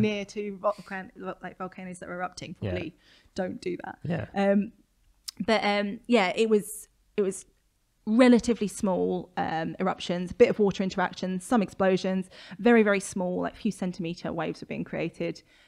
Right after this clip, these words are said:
Speaker 2: uh, by that phase of the eruption. And that went on for, like, a couple of weeks. Um, and then it sort of stopped for a little bit. We had, like, a little hiatus. And then, uh, I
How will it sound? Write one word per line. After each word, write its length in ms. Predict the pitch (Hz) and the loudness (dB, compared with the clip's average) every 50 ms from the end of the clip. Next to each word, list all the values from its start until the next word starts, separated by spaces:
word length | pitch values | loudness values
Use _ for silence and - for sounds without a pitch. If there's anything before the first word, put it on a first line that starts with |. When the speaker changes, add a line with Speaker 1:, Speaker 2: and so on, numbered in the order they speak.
| _ _ - | _ _ -12
Speaker 2:
uh, 180 | - 180 180 180 | -10 -8 -8 -4
by 140 | - 165 170 | -4 -4 -2
that 200 | 190 180 - - | 0 -2 -2 -2
phase 220 | - 180 170 175 - | -4 -4 -4 -4 -6
of 60 | - | -6
the 80 | 180 | -4
eruption. 520 | 170 160 - - - - - - - - - _ _ _ _ - - | -4 -4 -4 -8 -10 -10 -8 -8 -6 -8 -8 _ _ _ _ -4 2
And 100 | - 220 | 4 6
that 140 | 254 254 - | 6 6 4
went 160 | 254 233 - | 2 0 0
on 160 | 190 185 185 | -2 -4 -4
for, 140 | - - 180 | -4 -4 -2
like, 180 | 175 170 170 - | -2 -2 -4 -6
a 40 | - | -8
couple 260 | - 208 - - 208 | -8 -8 -6 -4 -2
of 60 | 180 | -2
weeks. 420 | 180 156 185 - - - - - - - _ _ _ _ _ _ _ _ _ _ - - - | -2 -2 -2 -4 -8 -12 -18 -20 -20 -20 _ _ _ _ _ _ _ _ _ _ -12 -4 -2
Um, 360 | 202 196 185 180 180 175 - - - | 0 0 0 0 -2 -4 -4 0 4
and 140 | 196 196 | 4 6
then 220 | 208 196 202 202 - | 6 6 4 2 2
it 280 | - 202 - - - | -2 -4 -8 -8 -8
sort 200 | - 233 - 190 | -6 -4 -4 -4
of 120 | - - - _ _ _ _ _ _ _ | -6 -10 -20 _ _ _ _ _ _ _
stopped 380 | - - - 277 - - - - | -12 -6 -2 -2 -2 -4 -4 -6
for 80 | - | -4
a 40 | 196 | -2
little 120 | 175 - | -2 -2
bit. 200 | 196 233 220 - - _ - | -2 -2 -2 -4 -6 _ -6
We 60 | 202 | -4
had, 60 | 208 202 | -4 -2
like, 140 | 202 - - | -2 -2 -2
a 20 | |
little 200 | 202 - 202 202 | -2 -2 -2 -4
hiatus. 760 | 190 - 214 202 202 202 190 - - - - 202 - - - _ _ - - - - _ _ - | -4 -4 -4 -2 -2 -2 -2 -4 -8 -8 -8 -10 -12 -16 -20 _ _ -20 -20 -20 -20 _ _ 2
And 140 | 202 202 202 | 4 6 8
then, 380 | 214 208 202 202 202 202 196 - - | 8 8 6 6 6 4 2 0 -2
uh, 20 | 196 190 185 180 170 | -2 -2 0 -2 -2
I 80 | 190 | -4